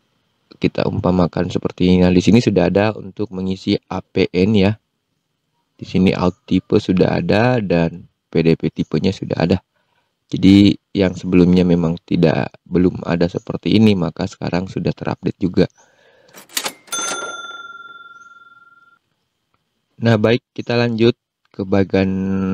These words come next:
wireless seperti yang saya informasikan tadi. Ada beberapa kasus, teman-teman, karena saya menemukan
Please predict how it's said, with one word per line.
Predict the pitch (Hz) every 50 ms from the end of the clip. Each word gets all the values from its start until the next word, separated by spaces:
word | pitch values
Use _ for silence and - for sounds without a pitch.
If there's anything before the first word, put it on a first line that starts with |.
| - -
wireless | - 101 98 95 95 - 101 107 117 - -
seperti | - - - - _ - 98 95
yang | 95 92 95
saya | 92 - 92 92
informasikan | 98 90 104 98 98 95 - - 104 - 98 95
tadi. | 92 110 113 101 101 98 107 - - _ _ _ _ - _
Ada | - 117 120 127 123
beberapa | 110 113 110 113 - 120
kasus, | 117 - 104 104 110 113
teman-teman, | - 113 107 101 92 - 101 90
karena | 92 - 95 95 113 123 123
saya | - 123 135
menemukan | 143 139 127 117 117 110 - - 127 127